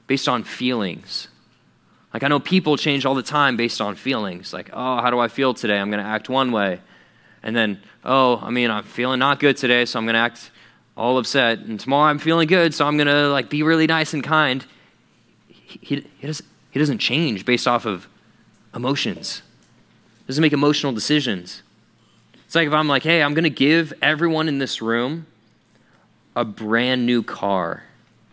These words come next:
Everyone. "Yeah, again, a brand new car." And, like, I wasn't lying. I was telling you, "Give me a car." Then tomorrow you come in, "Cam, I'm ready for my car."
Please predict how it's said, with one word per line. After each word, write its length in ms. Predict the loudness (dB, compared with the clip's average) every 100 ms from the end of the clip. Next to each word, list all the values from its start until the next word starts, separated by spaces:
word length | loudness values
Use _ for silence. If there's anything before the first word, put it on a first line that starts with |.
| _
Everyone. 640 | 0 0 2 0 -2 -6 -14 _ _ _ _
"Yeah, 240 | -12 -6 -6
again, 240 | -4 -6
a 40 | -4
brand 260 | 0 0
new 100 | 0
car." 400 | 0 0 2 -2 -10 _ _ _ _ _ -8
And, 100 | -2
like, 140 | -2
I 80 | -2
wasn't 300 | 0 0 2
lying. 160 | 0 0
I 20 |
was 120 | -2
telling 200 | -2 -2
you, 100 | -2
"Give 140 | -2 -2
me 80 | -2
a 60 |
car." 300 | -2 -4 -4 -8 _ _ _ -20 _
Then 160 | -4 -2
tomorrow 340 | 0 0 2
you 120 | 0
come 200 | 0 -2
in, 340 | -4 -8 -18 -20 -10
"Cam, 280 | -2 -2
I'm 60 | 0
ready 160 | 0 0
for 100 | -2
my 140 | -2
car." 400 | 2 4 4 0